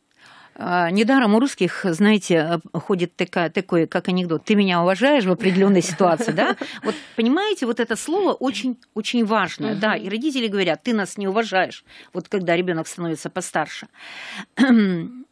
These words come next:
Speaker 1: Но ведь это уважение, оно не заслуживается, оно воспитывается, вот прям с рождения.
Speaker 2: Вот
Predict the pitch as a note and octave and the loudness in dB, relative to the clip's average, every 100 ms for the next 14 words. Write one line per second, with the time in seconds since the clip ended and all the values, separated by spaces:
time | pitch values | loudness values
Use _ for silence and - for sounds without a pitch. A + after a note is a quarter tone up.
0 | _ _ _ G#3 A#3+ B3 C4+ G#3+ A3 A#3 | _ _ _ -4 -2 -2 0 0 2 0
1 | G#3 C#4+ E4+ C4 E3 - F#3+ G#3 B3 C4 | 2 0 0 0 -2 -2 0 2 2 2
2 | G3+ G#3 G#3 - G#3 F#3 D#3 - - F3 | 2 -2 -6 -6 -6 -4 -6 -8 -6 -4
3 | F3+ E3+ - F#3 F3 A2 - - - - | -4 -6 -8 -12 -10 -12 -12 -14 -14 -10
4 | F#3 B3 C4 A#3+ G3+ G#3+ F#3 F#3 F#3 D3 | -6 0 0 0 -4 -6 -4 -4 -4 -4
5 | B3 | -6